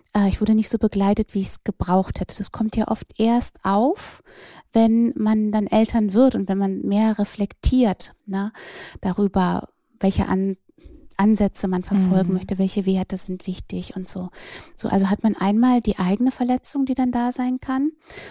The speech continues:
Speaker 1: und gleichzeitig hat man halt ein Kind, was anders begleitet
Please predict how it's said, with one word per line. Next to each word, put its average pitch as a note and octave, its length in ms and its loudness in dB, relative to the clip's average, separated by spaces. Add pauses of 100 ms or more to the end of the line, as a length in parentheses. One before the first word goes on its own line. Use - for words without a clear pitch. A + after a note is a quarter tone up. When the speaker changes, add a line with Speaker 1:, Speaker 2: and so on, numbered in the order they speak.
(200)
Speaker 1:
und G3+ 120 -2
gleichzeitig B3 1000 0
hat A3+ 140 -2
man G#3 180 0
halt G3 160 -2
ein F#3+ 100 -4
Kind, C4 280 2
was G3+ 180 0
anders A3+ 360 0
begleitet A#3+ 680 -2